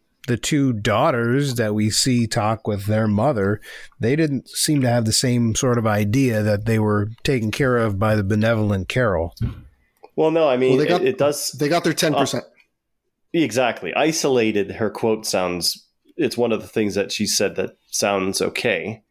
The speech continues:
Speaker 3: Sure.
Speaker 2: But then when you put it in the context of them saying that she was using the money to keep them
Speaker 1: Yeah.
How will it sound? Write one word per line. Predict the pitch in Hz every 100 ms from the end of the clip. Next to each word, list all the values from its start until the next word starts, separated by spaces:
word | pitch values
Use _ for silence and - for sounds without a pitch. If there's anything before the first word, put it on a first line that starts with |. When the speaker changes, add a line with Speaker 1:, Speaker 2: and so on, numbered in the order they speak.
| _ _ - - - _ -
Speaker 3:
Sure. | -
Speaker 2:
But | 107
then | 120 117
when | 113
you | 107
put | -
it | 135
in | 117
the |
context | 107 120 120 123 117 - -
of | 98
them | 117 110
saying | 104 117 110 104
that | 98 104
she | - 113
was | 95 87
using | 98 117 107 98
the | 95
money | 95 92 92 92 -
to | -
keep | - 113 -
them | 90 90
Speaker 1:
Yeah. | 90